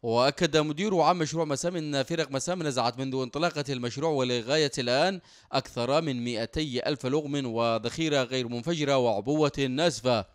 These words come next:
ويعمل في اليمن عدد من البرامج الخاصة بنزع وتفكيك الألغام، أهمها التابعة إلى القوات المقاومة الوطنية والمشتركة في الساحل الغربي، ومشروع مسام السعودي لنزع الألغام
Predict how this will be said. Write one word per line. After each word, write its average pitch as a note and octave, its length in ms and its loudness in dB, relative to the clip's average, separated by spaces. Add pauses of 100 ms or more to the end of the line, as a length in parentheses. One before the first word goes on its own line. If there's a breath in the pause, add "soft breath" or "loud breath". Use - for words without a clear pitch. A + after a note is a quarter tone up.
ويعمل F3+ 720 2
في D#3 80 -4
اليمن F3+ 300 -2
عدد D#3 320 -2
من D#3+ 160 -4
البرامج C#3 520 -2
الخاصة C#3+ 560 -2
بنزع C#3 440 0 (200)
وتفكيك B2 680 -2
الألغام، C3 580 2
أهمها D#3 540 0
التابعة D3 600 0
إلى C#3+ 220 -2
القوات B2+ 520 0
المقاومة C3+ 640 0
الوطنية C#3 540 0
والمشتركة C3+ 680 0
في B2+ 60 -2
الساحل B2+ 280 0
الغربي، B2+ 480 0 (500 loud breath)
ومشروع A#2 580 2
مسام C3+ 340 0
السعودي B2+ 640 0
لنزع B2+ 320 0
الألغام A#2+ 580 0